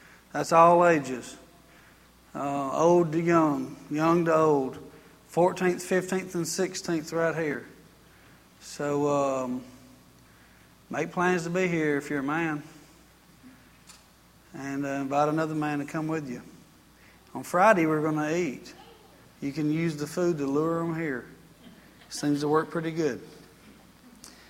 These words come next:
So anyway, we're gonna get it, get going here. I got a, I've got a question for you. I want you to answer this question. Don't answer the others.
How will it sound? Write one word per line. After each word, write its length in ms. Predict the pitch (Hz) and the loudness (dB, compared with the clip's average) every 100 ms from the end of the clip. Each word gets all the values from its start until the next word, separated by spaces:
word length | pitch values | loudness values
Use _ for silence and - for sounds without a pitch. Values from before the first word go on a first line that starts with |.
| - - | -20 -6
So 160 | 160 | 2
anyway, 440 | 190 208 175 143 123 - - - - - 151 | 4 6 8 6 6 -6 -16 -20 -20 -8 0
we're 100 | 170 | 4
gonna 160 | 202 | 6
get 140 | 196 196 | 8 6
it, 440 | 196 170 165 170 | 4 -2 -6 0
get 180 | 175 196 | 4 6
going 300 | 196 190 175 | 8 8 8
here. 240 | 175 165 165 | 6 8 10
I 80 | |
got 160 | 185 190 | 10 6
a, 180 | 175 175 | 4 0
I've 140 | 180 | 4
got 120 | 196 | 6
a 60 | 185 | 6
question 400 | 190 202 180 165 | 6 4 4 0
for 160 | 170 160 | 2 4
you. 60 | |
I 40 | 165 | 6
want 220 | 180 175 | 4 2
you 80 | 170 | 4
to 80 | |
answer 300 | 180 196 - | 4 4 0
this 180 | 165 185 | 0 0
question. 460 | 185 165 156 156 156 | 0 0 2 0 0
Don't 180 | 170 180 | 4 4
answer 260 | 180 - | 2 0
the 240 | 165 165 165 | 0 4 6
others. 360 | 147 139 139 | 6 2 -2